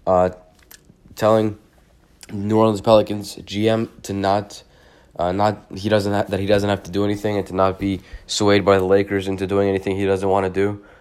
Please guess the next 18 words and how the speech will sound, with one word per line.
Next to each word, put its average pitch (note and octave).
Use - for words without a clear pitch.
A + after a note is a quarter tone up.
So, F2+
you F2+
know, F#2
when F#2+
you G2
have G2+
all F#2
these F#2
guys F#2
like F2+
Popovich, F#2
I, F#2+
and F#2
I G#2+
just, G#2
I G#2+
just, B2
uh, A2+